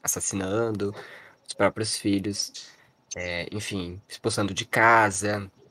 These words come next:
né? Existe, m-, meu, muitos casos, é, falando sobre transexualidade, né? De pessoas trans que vão morar na rua com quinze, dezesseis anos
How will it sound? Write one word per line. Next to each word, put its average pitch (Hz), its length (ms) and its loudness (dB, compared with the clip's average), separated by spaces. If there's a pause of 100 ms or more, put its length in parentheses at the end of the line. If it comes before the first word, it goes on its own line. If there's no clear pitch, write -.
(140)
né? 113 320 0 (300)
Existe, 104 400 -2 (260)
m-, 101 260 -4
meu, 113 360 4
muitos 123 280 -2
casos, 104 760 2 (340)
é, 90 440 -2
falando 101 360 0
sobre 87 200 -4
transexualidade, 110 840 -2
né? 113 140 0
De 104 120 -6
pessoas 104 420 0
trans 101 320 0
que 135 120 -2
vão 131 160 0
morar 139 220 4
na 156 100 4
rua 131 280 2
com 117 160 -8
quinze, 110 340 -2
dezesseis 98 500 -2
anos 98 440 -2